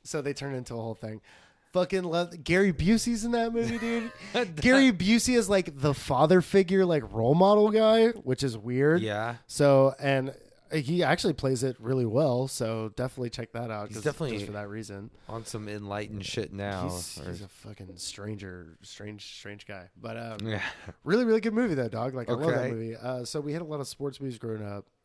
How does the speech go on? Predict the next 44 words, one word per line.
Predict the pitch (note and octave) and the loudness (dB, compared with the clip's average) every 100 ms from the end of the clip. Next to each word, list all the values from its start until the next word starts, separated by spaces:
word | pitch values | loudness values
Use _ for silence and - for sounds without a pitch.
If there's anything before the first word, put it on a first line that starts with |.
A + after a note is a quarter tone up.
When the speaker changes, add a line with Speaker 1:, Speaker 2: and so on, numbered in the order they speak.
| - | -12
Speaker 1:
uh, | G#2+ | -12
like | G#2 - G#2 | -12 -20 _
Rudy. | A#2 C#3+ D#3 F3 - _ _ _ _ _ _ - | -2 0 0 -4 -8 _ _ _ _ _ _ -10
Uh, | A#2+ A#2+ A2+ G#2+ G#2 | -4 -2 -2 -2 -4
Speaker 2:
I | G#2+ | -4
me-, | A2 A2+ | -6 -6
I | - | -6
watched | A2+ A#2 A#2 A#2 - - | 2 4 6 4 -2 -4
that | A2 G#2 | -2 -2
Speaker 1:
you | B2+ C3 | -2 -2
know, | A#2 B2 | -2 -4
Speaker 2:
for | A#2+ - A#2+ | -6 -6 -6
school. | - - G#2+ G2 - | -6 -8 -8 -8 -6
Speaker 1:
Sean | - D3 C3 | -2 0 2
As-, | B2+ C3 - B2 | 0 -4 -8 -20
for | - C3 | -16 -12
school? | - - - D#3+ F#4+ A4 F4 | -8 -8 -2 2 4 4 2
Speaker 2:
Yeah. | A#2 G2+ F2+ - | -4 -8 -10 -16
Speaker 1:
<sighs> | - - - - _ _ _ _ _ _ - | -18 -18 -20 -20 _ _ _ _ _ _ -6
I | |
watched | G3 G3 - | 0 2 2
that | D#3 - | -2 -4
for | A2 - | -12 -6
tears, | C#3+ G#3 A#3 D#3 A#2+ | -2 0 0 -2 -4
dog. | D3 C#3+ | -4 0
Speaker 2:
Dude, | E3+ F#3+ - G#3+ F3+ B2+ | 6 6 6 4 0 -2
no. | C#3+ D3+ E3 | -8 -6 -2
Speaker 1:
Shit | D#3 | -2
makes | D#3 - | -2 -2
me | C3+ | -6
cry | C#3+ B2+ | -4 -4
every | G#2+ - | -6 -8
time. | C#3+ F#3 F3 D3+ A#2+ A2 | 0 4 4 2 -2 -8
Speaker 2:
Dude, | G#2+ | -10
Notebook | G2+ B2 G3 C#3 A#2+ G2 | 0 4 4 4 -2 -2
Speaker 1:
Um, | |
Speaker 2:
makes | G#2+ G#2 - | -8 -8 -8
me | G#2+ | -10
cry, | - A2 G2 | -6 -6 -4
Speaker 1:
dude, | G2 | -6
Speaker 2:
dude. | G#2+ A2 A#2 | -6 -6 -6
Speaker 1:
it's | B2 | -10
so | B2+ | -14
good. | G2+ | -16